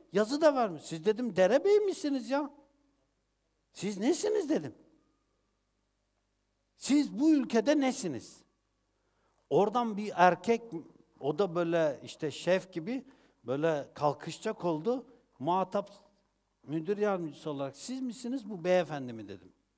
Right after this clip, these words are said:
Kadın baktı. Ben sertim. "Yok," dedim, "bu beyefendi ise buna anladığı dilden konuşacağım." dedim.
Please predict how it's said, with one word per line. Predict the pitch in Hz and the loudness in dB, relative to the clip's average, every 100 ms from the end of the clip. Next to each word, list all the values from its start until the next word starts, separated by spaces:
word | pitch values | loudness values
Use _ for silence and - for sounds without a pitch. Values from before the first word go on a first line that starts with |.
| _ _ _ _ _ _ | _ _ _ _ _ _
Kadın | - 101 135 131 | -14 -10 -6 -4
baktı. | 120 - 127 104 - _ _ _ _ _ | -4 -6 -8 -8 -12 _ _ _ _ _
Ben | 104 117 | -6 -6
sertim. | 113 - 113 110 - - _ _ _ _ _ _ _ _ _ _ _ _ _ _ | -6 -4 -4 -4 -10 -18 _ _ _ _ _ _ _ _ _ _ _ _ _ _
"Yok," | 131 147 - | -2 -2 -2
dedim, | 151 123 98 - | -4 -6 -12 -10
"bu | 123 104 | -4 2
beyefendi | 190 269 269 220 165 | 2 0 -4 -6 -6
ise | 151 - 254 294 - _ _ | -8 -4 -4 -4 -10 _ _
buna | 113 147 180 | -4 -2 -2
anladığı | - 131 123 123 113 147 135 | 0 -2 -2 -4 0 0 0
dilden | 135 117 120 110 | -4 0 0 0
konuşacağım." | - 104 101 - - 92 90 | -4 -10 -10 -10 -8 -8 -10
dedim. | 90 87 | -16 -20